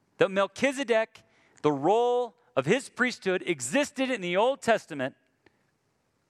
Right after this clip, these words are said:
so that the Jews could see that there was a tribe, there was a tribe of priesthood higher. You see, you had to be one of the twelve to serve as a priest. You had to be a Levite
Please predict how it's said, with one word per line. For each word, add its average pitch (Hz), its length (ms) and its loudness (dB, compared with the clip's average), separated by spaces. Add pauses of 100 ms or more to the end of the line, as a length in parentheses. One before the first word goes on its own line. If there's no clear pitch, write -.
(300)
so - 160 0
that 175 100 0
the 151 80 -4
Jews 185 400 -4
could 160 160 -10
see 165 600 -8 (1600)
that 131 160 0
there 180 120 2
was 185 140 -2
a 180 40 -6
tribe, 208 600 0
there 160 120 0
was 180 160 -4
a 160 60 -8
tribe 214 400 0
of 214 160 -10
priesthood 185 400 -4
higher. 196 560 -2
You 123 60 -14
see, 180 240 -10 (200)
you 180 120 2
had 240 140 2
to 269 60 -10
be 208 120 -8
one 196 220 -2
of 196 40 -12
the 175 80 -6
twelve 226 460 -2 (640)
to - 100 -12
serve 147 220 0
as 113 100 -10
a 107 60 -16
priest. - 360 -10
You 143 80 0
had 170 60 0
to 175 60 -10
be 208 100 -2
a 202 80 2
Levite 185 400 -2